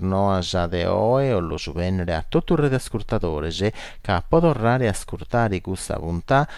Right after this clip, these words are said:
basta andare in internet, entrare sul sito del Nuovo Radio Stella, entrare in sezione lingua sarda, scaricare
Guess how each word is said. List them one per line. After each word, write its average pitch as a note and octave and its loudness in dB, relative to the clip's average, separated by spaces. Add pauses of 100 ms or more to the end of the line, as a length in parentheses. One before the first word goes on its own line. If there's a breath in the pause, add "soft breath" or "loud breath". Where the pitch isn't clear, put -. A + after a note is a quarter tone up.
(100)
basta F#2+ 0
andare F2 0
in F2+ 2
internet, D3+ 2
entrare F#2 0
sul E2+ -6
sito F#2 -6
del D#2+ -4
Nuovo D2+ -4
Radio F#2+ 0
Stella, D#3 2
entrare G#2 0
in C3+ -2
sezione A2+ 0
lingua F#2+ 0
sarda, G#2 -4
scaricare - -4